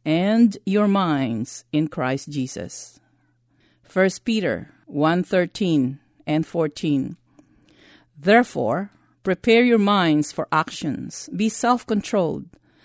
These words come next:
Set your hope fully on the grace to be given you when Jesus Christ is revealed. As obedient children,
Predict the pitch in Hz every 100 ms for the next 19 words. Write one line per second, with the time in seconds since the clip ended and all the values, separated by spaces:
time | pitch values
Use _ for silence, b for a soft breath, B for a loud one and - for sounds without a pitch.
0 | b - - 240 - 226 196 247 214 -
1 | - 240 220 151 117 170 170 156 175 190
2 | 214 - 190 190 165 202 185 180 151 127
3 | 147 B B B - 165 165 196 190 -
4 | 190 156 147 - - 170 147 160 151 156
5 | 135 - - - b b b b _ _
6 | B B B - 170 185 175 220 220 269
7 | 262 - 190 156 139 135 - -